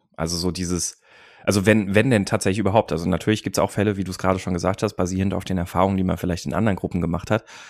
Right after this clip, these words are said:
wo es gar kein Vorschussvertrauen gibt. Ansonsten wird ja häufiger dann doch zumindest mal ein Vorschussvertrauen aufgebracht, so nach dem Motto, "Ja, das, äh, wird schon passen, wir,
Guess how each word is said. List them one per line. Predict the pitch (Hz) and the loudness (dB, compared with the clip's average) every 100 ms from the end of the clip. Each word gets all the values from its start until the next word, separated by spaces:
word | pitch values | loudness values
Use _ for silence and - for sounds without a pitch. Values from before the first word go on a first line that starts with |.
| - - | -20 -6
wo | 90 90 87 | 0 2 2
es | 90 87 - - 87 | 0 -2 -2 -8 0
gar | 87 | 2
kein | 120 104 | 2 -2
Vorschussvertrauen | 98 82 90 92 - - 87 82 82 | -4 -4 -4 -4 -6 -6 -4 -4 -2
gibt. | 113 - _ _ _ | -4 -4 _ _ _
Ansonsten | - 87 92 - 101 98 | -6 0 0 0 -4 0
wird | 101 - - - | 0 0 -6 -4
ja | 90 82 | -2 -2
häufiger | 85 92 - 98 90 | 0 0 0 -2 0
dann | 87 90 | 0 0
doch | 87 | -2
zumindest | - 92 92 - | -2 -2 -2 -2
mal | 85 87 | -2 -2
ein | 82 | -4
Vorschussvertrauen | 90 95 104 95 - - - - 82 92 117 127 _ _ _ _ | -4 -2 0 -2 -4 -10 -10 -6 0 2 0 -4 _ _ _ _
aufgebracht, | - 104 - 101 92 98 - | 0 0 0 -2 0 -2 -2
so | 90 | -4
nach | 87 | -4
dem | - 87 | -2 -2
Motto, | 90 92 92 - _ _ _ _ _ _ _ _ - | -2 2 0 0 _ _ _ _ _ _ _ _ -10
"Ja, | 76 85 85 92 98 | -6 -2 0 2 4
das, | 98 90 - | 4 2 -2
äh, | 73 87 85 71 - | 0 0 0 -2 -8
wird | - 58 58 98 - 104 | -16 -14 -12 -8 0 0
schon | - 92 | 2 0
passen, | - 98 - 98 95 | 4 2 4 2 2
wir, | 87 | 0